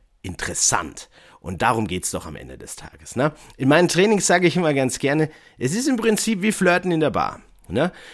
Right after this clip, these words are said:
Wenn du rüberrennst und der anderen Person sagst, hey, hast du Bock? Ja, dann wird das wahrscheinlich nicht so häufig klappen.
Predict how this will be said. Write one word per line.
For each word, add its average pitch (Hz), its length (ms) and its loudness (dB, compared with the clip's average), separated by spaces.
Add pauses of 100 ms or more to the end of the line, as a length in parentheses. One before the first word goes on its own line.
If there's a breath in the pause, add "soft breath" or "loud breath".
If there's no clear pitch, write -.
Wenn 208 180 4
du 220 140 2
rüberrennst 196 680 2
und 160 500 0
der 165 280 4
anderen 190 240 2
Person 175 320 2
sagst, 170 220 2
hey, 220 260 6
hast 120 200 2
du 131 40 6
Bock? 170 380 4 (240)
Ja, 92 400 -4
dann 104 460 -6
wird 139 100 -2
das 143 160 -2
wahrscheinlich 160 640 0
nicht 165 160 -4
so 104 160 0
häufig 90 360 -4
klappen. - 420 -6